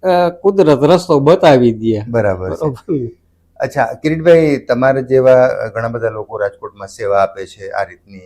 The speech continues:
Speaker 2: સ-, સ્નેક કેચિંગ કરીને, સાપ પકડીને, અને સાપની સલામતી મળી જાય છે, લોકોની સલામતી મળી જાય છે. તો, અ,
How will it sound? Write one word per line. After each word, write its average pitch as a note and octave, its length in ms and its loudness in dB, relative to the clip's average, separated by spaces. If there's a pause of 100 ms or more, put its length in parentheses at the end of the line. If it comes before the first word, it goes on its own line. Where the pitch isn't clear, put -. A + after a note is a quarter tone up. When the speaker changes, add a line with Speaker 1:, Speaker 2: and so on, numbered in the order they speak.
(280)
Speaker 2:
સ-, F#2 520 -16
સ્નેક G2+ 380 -16
કેચિંગ G2 420 -12
કરીને, F2+ 260 -10
સાપ - 320 -8
પકડીને, F#2+ 460 -14 (760)
અને A2+ 240 -4
સાપની A#2 420 0
સલામતી C#3+ 480 2
મળી C#3 260 -2
જાય C#3+ 120 0
છે, C#3 120 -16
લોકોની A#2 360 -6
સલામતી G#2 460 -8
મળી G2+ 260 -12
જાય G2 140 -16
છે. - 140 -20 (420)
તો, E3 200 4
અ, A#2 640 2